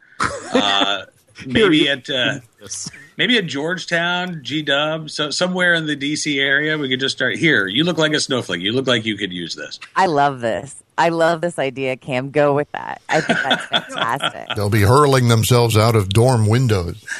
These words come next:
Speaker 2: They'll be
Speaker 3: Also,
Speaker 2: hurling books
Speaker 3: talk
Speaker 2: at
Speaker 3: about
Speaker 2: us, I
Speaker 3: guerrilla
Speaker 2: think.
Speaker 3: marketing warfare. That is genius. Just give it to 'em and be like, "Here, it looks like you need this." And, like, inside you should have a pre-printed
Speaker 2: <laughs>
Speaker 3: sticker that said, "You've been selected <laughs> to read this book," and, and, and explain why.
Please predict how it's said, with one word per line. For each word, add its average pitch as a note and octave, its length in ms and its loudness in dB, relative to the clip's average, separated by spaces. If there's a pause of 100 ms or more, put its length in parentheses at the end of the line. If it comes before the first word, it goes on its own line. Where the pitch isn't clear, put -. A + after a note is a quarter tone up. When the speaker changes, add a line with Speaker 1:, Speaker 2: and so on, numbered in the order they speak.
(440)
Speaker 2:
They'll B2+ 100 -4
be C#3+ 140 2
Speaker 3:
Also, C3 120 -2
Speaker 2:
hurling D#3 360 2
books A#2 200 0 (140)
Speaker 3:
talk - 20 -2
Speaker 2:
at G4 100 0
Speaker 3:
about B3+ 280 4
Speaker 2:
us, G#3+ 120 0
I - 20 -8
Speaker 3:
guerrilla A3 220 2
Speaker 2:
think. A#3+ 100 0
Speaker 3:
marketing F#3+ 440 -4
warfare. D#3 480 0
That E3 300 0
is F#3 220 -2
genius. D3 500 -6
Just F3 260 -4
give G3 220 2
it G3 100 -2
to E3+ 80 0
'em D#3 100 2
and D3 80 -6
be D#3+ 80 4
like, D#3 140 0
"Here, F3 340 0
it B2+ 200 -8
looks C4 220 -4
like G#3 180 -2
you F#3 140 -2
need D#3 260 -4
this." D#2 240 -4
And, D#3 100 -6
like, E3+ 140 0
inside G3+ 460 2
you E3+ 80 -2
should F3 80 -2
have D#3 140 2
a G3 120 0
pre-printed E3 540 0
Speaker 2:
<laughs> - 80 -18
Speaker 3:
sticker D#3 500 -2 (720)
that E3+ 240 -2
said, D#3+ 260 4
"You've G3+ 220 -2
been G#3 220 0
selected D3 720 -2
<laughs> A#3 240 -4
to - 600 2
read A#3+ 240 2
this G#3+ 440 2
book," D#3 340 2 (180)
and, E3+ 280 0
and, F3 260 -4
and D#3+ 160 0
explain G3+ 540 0
why. E3 520 0